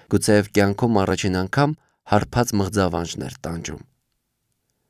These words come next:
Պաշտոնաթող կապիտանը վերջինը պառկեց։ Նա վերջինը պառկեց, բայց և վեր կացավ առաջինը։ Դեռ նոր էր վերջացել խնջույքը,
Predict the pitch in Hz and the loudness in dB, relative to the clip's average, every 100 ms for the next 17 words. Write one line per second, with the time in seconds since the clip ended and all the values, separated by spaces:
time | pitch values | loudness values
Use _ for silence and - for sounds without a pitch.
0 | _ _ _ - 101 - 107 104 104 90 | _ _ _ 0 0 2 2 2 0 -2
1 | - 82 - - 117 147 - - 107 95 | -2 -2 -2 -2 -2 -2 -6 -6 -4 -2
2 | - - 104 - - - - - - _ | -4 -10 -12 -14 -16 -16 -18 -18 -20 _
3 | _ _ _ _ _ _ _ _ - 156 | _ _ _ _ _ _ _ _ 4 6
4 | 175 170 - 113 80 - 80 - 76 - | 8 6 6 0 0 -4 -6 -6 -10 -10
5 | _ - 92 85 95 82 101 123 98 85 | _ -4 -2 0 -2 0 0 2 0 0
6 | 90 87 90 92 - 76 64 - _ _ | -2 -2 -2 -4 -6 -10 -12 -18 _ _
7 | _ _ _ _ _ _ _ - 107 101 | _ _ _ _ _ _ _ 0 0 2
8 | 110 101 92 85 92 - 87 80 90 - | 2 2 0 -2 -4 -2 -2 -2 -4 -2
9 | 87 85 123 131 160 | -4 0 0 2 0